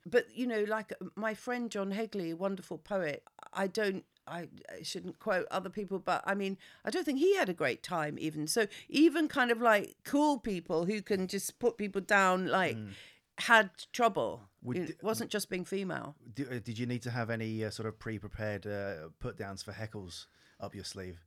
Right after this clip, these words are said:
Speaker 1: Yeah, well, I know that afterwards, like, the five years later of the Jo Brand i-, ilk, you know, that, that became almost sort of banter, didn't it? It became s-, acceptable. You know, there's just sea changes of culture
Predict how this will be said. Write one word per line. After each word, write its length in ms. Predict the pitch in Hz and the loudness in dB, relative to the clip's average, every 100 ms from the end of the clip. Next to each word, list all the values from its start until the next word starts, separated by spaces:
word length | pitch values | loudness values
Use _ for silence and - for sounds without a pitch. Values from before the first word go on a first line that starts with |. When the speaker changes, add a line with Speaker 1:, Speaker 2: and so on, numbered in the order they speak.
| _ - | _ -6
Speaker 1:
Yeah, 640 | 220 240 226 202 185 160 - | 2 6 6 6 4 2 0
well, 320 | 208 214 208 | 4 6 6
I 120 | 208 214 | 4 4
know 300 | 233 262 226 | 2 0 2
that 240 | 208 - | 0 0
afterwards, 800 | - 208 208 202 - 160 151 - | 4 6 6 2 -8 -4 -4 -2
like, 280 | 175 151 - | -2 -2 -2
the 60 | 175 | -12
five 420 | - 208 196 175 | -6 2 2 2
years 240 | 180 170 175 | -2 -4 -2
later 440 | 185 185 - 165 | 0 0 -4 -6
of 100 | 156 | -6
the 100 | 165 | -8
Jo 240 | 156 170 160 | -6 -4 -2
Brand 480 | 185 196 185 175 | 2 2 2 -2
i-, 140 | 156 139 139 | -6 -8 -6
ilk, 400 | 151 143 - - | -6 -8 -14 -12
you 120 | 139 | -8
know, 120 | 151 | -8
that, 220 | 147 175 - - - _ - | -6 -8 -10 -20 -20 _ 4
that 280 | 196 - 151 | 4 4 -4
became 760 | 170 - 185 165 156 156 156 160 | -10 -6 -4 -2 -2 -2 -4 -2
almost 440 | 185 180 165 160 - | 0 2 2 0 -2
sort 160 | 151 | -4
of 160 | 165 147 | -4 0
banter, 540 | 175 180 180 - 135 | 2 2 0 -4 -6
didn't 220 | 139 175 160 | -4 -4 -2
it? 60 | 98 | 0
It 140 | 175 | -2
became 640 | 175 - 208 185 170 165 - | -4 -6 -2 -2 -2 -6 -6
s-, 420 | - - - - | -8 -6 -6 -8
acceptable. 1300 | 175 160 - - - 196 - _ - 160 139 117 123 - - | -10 -8 -6 -4 0 0 0 _ -10 -8 -6 -6 -8 -12 -10
You 80 | 190 | -2
know, 100 | 190 | 0
there's 200 | 175 180 | 0 -2
just 240 | 185 - - | -2 -4 -2
sea 200 | 202 185 | -4 -6
changes 560 | 190 165 156 160 139 | -6 -6 -6 -8 -8
of 160 | 139 - | -8 -6
culture 640 | 170 156 - - 151 139 | -2 -2 -4 -6 -4 -4